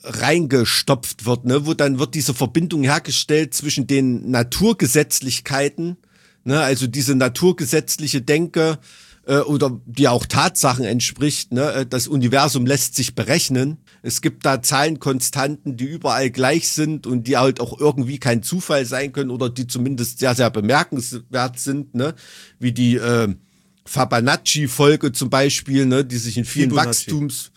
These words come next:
Speaker 1: Fibonacci.
Speaker 2: Fibonacci.
Speaker 1: Fibonacci. Was hab ich gesagt?
Speaker 2: Fibonacci.
Speaker 1: Fibonacci, genau.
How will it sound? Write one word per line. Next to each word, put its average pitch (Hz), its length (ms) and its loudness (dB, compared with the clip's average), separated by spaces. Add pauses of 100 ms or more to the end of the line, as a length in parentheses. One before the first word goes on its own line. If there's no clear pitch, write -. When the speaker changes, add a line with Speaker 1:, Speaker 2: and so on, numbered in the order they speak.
(500)
Speaker 1:
Fibonacci. 135 720 2 (600)
Speaker 2:
Fibonacci. 139 640 -4
Speaker 1:
Fibonacci. 170 720 2 (160)
Was 127 180 -6
hab 165 140 0
ich - 80 -8
gesagt? 156 300 0
Speaker 2:
Fibonacci. 117 360 -10 (140)
Speaker 1:
Fibonacci, 156 640 0
genau. 117 320 -4